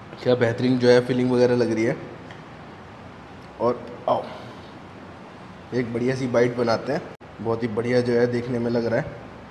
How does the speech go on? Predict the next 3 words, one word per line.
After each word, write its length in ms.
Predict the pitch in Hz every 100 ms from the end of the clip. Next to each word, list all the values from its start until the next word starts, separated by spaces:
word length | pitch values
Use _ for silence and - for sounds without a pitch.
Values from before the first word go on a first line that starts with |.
| - - - - - - - - - - - - - - - - - 147
ये 160 | 151
देखो 280 | 131 110 117
भाई, 140 | -